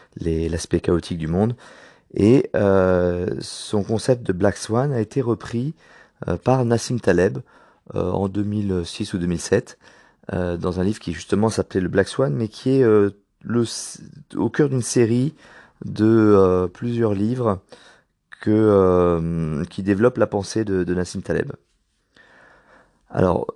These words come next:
Nassim Taleb est un, est un Libanais, euh, et il fait de cette façon, en, en ce sens, partie des, ce que je considère être le, l'émergence d'une école, euh, li-, euh, libanaise,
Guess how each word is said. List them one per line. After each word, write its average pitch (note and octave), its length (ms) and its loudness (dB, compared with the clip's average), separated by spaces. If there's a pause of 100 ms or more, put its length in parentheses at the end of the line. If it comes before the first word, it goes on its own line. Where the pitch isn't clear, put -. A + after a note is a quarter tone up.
Nassim C#3 680 -2 (160)
Taleb C#3 640 2
est G#2+ 240 -2
un, F#2+ 720 2 (500)
est F#2 240 -6
un F2+ 220 -2
Libanais, G2+ 680 0
euh, F#2 320 -6
et F#2+ 140 -2
il F#2+ 80 -4
fait A#2 380 0
de G2 120 -8
cette - 220 -8
façon, - 380 -4
en, G#2+ 540 -2
en D2 200 -2
ce - 140 -6
sens, B2+ 320 -4
partie A#2+ 480 -4
des, F#2+ 320 2 (840)
ce - 140 -16
que G2 640 4
je G2 120 -2
considère G#2+ 560 0
être A2 240 0
le, D#2+ 880 -2 (360)
l'émergence G#2+ 680 2
d'une G#2 200 0
école, A2+ 480 2
euh, F#2+ 160 2
li-, F#2 220 -2
euh, C#2+ 840 -4
libanaise, F2+ 680 0